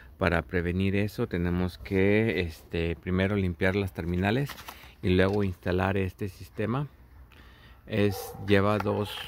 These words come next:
felpas aquí, estas están aquí, estas, que previenen que se haga esta corrosión. Y un poco de grasa, esa grasa especial, eh, viene ya en el paquete. Eso es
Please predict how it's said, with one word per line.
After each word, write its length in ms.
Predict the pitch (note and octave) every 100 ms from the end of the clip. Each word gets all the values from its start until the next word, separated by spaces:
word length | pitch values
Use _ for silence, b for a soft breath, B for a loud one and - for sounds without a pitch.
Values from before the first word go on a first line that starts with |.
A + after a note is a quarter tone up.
| -
felpas 500 | G#2+ G2+ - D3 -
aquí, 320 | G2 - A2+
estas 420 | A#2+ G#2+ A#2+ A2+ -
están 380 | G2 G#2 G#2+
aquí, 260 | G#2 - A2
estas, 340 | A2 - D3 - - B B B -
que 120 | G2
previenen 640 | - F2+ F2+ F#2 G2+ G2 - - - B B -
que 120 | F2
se 280 | - F2+ F2
haga 280 | F#2 G2
esta 240 | F#2+ - G2
corrosión. 560 | F#2+ F2+ E2+ A2+ D3 - B B B B B -
Y 440 | G#2 G#2+ A#2 B2 F#2
un 160 | G2
poco 280 | F#2+ F#2 G2
de 100 | F2+
grasa, 440 | F2 G2 G2+ A#2+
esa 220 | G#2+ F#2+ F#2+
grasa 280 | F#2 F#2+
especial, 560 | F#2 - E2+ G2+ A#2+ C3 - B B B B
eh, 100 | -
viene 340 | F2+ F#2+ G2 F#2+
ya 100 | F#2
en 100 | F#2+
el 80 | F#2
paquete. 580 | E2+ D#2+ F#2+ C3 C#3 - - - _ - B B B -
Eso 400 | G2 F#2 F#2 -
es 280 | G2 F#2+ -